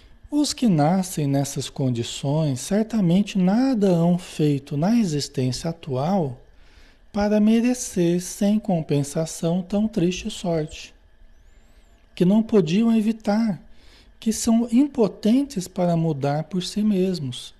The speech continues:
e que os põe à mercê da comiseração pública, né? Então, às vezes, a gente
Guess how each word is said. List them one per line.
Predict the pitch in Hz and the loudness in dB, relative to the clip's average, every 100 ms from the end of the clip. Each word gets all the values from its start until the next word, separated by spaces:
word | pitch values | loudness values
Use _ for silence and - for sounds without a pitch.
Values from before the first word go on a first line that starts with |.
| - | -4
e | 170 | -2
que | 196 | 0
os | 214 - | -2 -4
põe | - 156 165 | -2 0 0
à | 165 | 2
mercê | 185 202 202 - 170 | 2 2 0 -4 -4
da | 165 175 | -2 -4
comiseração | - 175 165 170 170 - 160 | -2 -2 -2 -2 -4 -6 -10
pública, | - 151 143 151 - - - - - - - - - | -6 -8 -6 -6 -8 -12 -16 -18 -20 -20 -16 -14 -10
né? | 135 160 214 - | -6 0 2 0
Então, | - - | -4 -8
às | 147 135 | -6 -4
vezes, | 139 151 | -2 -2
a | 170 | -4
gente | 175 180 185 | -4 -4 -6